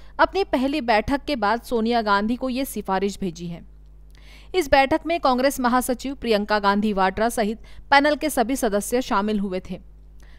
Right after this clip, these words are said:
रिपोर्ट के मुताबिक एक पार्टी सूत्र ने कहा, "किसी भी राजनीतिक पार्टी के समर्थन के बिना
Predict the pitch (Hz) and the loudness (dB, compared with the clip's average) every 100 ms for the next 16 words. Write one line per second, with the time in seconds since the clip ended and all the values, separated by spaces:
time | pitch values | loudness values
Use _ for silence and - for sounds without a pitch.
0 | - 202 202 214 208 233 208 226 233 247 | -6 -4 2 2 2 -2 0 2 0 -2
1 | - - - 311 - 285 269 294 311 285 | -10 -20 0 0 4 6 6 4 0 0
2 | 269 269 277 254 208 220 - - - - | 0 2 0 0 0 -2 -8 -18 -14 -6
3 | 302 359 370 294 240 233 247 294 339 - | 2 4 4 6 6 6 0 -4 -2 2
4 | 247 240 269 302 262 226 240 269 269 302 | 2 2 -4 -4 0 0 0 0 -2 -2
5 | 233 220 226 | -2 -2 -4